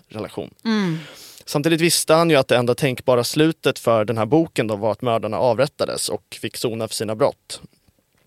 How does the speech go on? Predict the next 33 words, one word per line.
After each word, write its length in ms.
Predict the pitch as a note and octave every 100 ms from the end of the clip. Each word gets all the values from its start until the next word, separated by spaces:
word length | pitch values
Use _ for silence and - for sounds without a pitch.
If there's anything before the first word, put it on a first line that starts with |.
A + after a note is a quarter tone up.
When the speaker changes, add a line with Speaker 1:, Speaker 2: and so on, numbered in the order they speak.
| - -
Speaker 1:
Och, 340 | C3 A2+ - B2
eh, 80 |
Capote 540 | A2+ B2+ D3 C3 - A#2
var 100 | A#2
bestämd 560 | A#2+ - - D3+ D3
i 40 | C3
att 120 | A#2
han 80 | B2
ville 160 | A#2
medverka 600 | B2 C#3 B2 A#2 C#3 -
på 100 | D#3
avrättningen 500 | C#3 G#2 G#2 G#2+ G#2+
för 80 | G#2
att 60 | A2+
kunna 160 | A2 G2+
skriva 360 | - B2 A#2
om 120 | B2+
den. 220 | E2 C2+ - _ - - - - - - _ _
Och, 160 | B2 - -
ja, 160 | D#3
boken 320 | B2+ F#3+ F3+ F3
blev 140 | D#3+
en 60 | D3+
succé, 440 | D3 - G3 F#3+
kritiker 380 | - F3 D#3 D3
älskade 420 | D3+ C#3+ - C3+
den 240 | C3+ C3+ C3
och 200 | C3 B2+
han 240 | C3+ B2 -
tjänade 500 | - C#3+ C3 B2+ -
rejält 680 | C3 C#3+ D3+ D#3+ D#3+ D#3+ -
med 160 | D3 C3+
deg. 420 | C#3 B2+ A2+